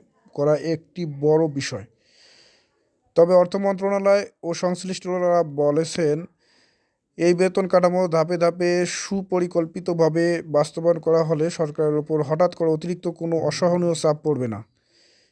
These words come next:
এ বিষয়ে প্রয়োজনীয় আর্থিক সংস্থান ও বাজেট বরাদ্দের প্রস্তুতি সরকারের কাছে রয়েছে। এক্ষেত্রে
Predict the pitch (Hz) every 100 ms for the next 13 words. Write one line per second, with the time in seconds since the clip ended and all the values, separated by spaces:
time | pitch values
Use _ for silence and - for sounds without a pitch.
0 | _ 156 170 185 175 196 170 190 220 _
1 | 190 202 208 202 202 202 196 156 165 160
2 | 196 196 _ _ - - 175 175 175 -
3 | 180 180 180 - 156 156 147 160 156 175
4 | 151 165 160 151 156 175 _ _ _ _
5 | _ 180 170 - 185 196 190 190 - -
6 | - 175 165 165 160 160 151 160 139 120
7 | 101 - _ _ _ _ _ _ _ _
8 | _ _ _ _ _ _ _ _ _ _
9 | _ _ - _ - - - - - -
10 | _ - _ _ _ _ _ - 170 175
11 | 196 208 196 185